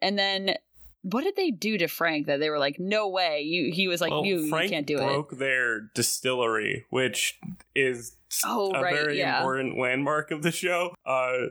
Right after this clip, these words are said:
Speaker 2: it's funny that they broke
Speaker 1: Yeah.
Speaker 2: it in the first episode, and then they, like,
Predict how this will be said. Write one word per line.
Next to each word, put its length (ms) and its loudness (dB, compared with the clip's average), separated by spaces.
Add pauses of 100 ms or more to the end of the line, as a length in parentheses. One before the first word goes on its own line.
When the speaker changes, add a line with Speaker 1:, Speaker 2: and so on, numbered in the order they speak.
(160)
Speaker 2:
it's 180 0
funny 300 0
that 160 -4
they 140 2
broke 200 -2
Speaker 1:
Yeah. 320 0
Speaker 2:
it 60 0
in 120 2
the 100 0
first 340 0
episode, 640 0 (120)
and 320 2
then 240 2
they, 160 2
like, 340 0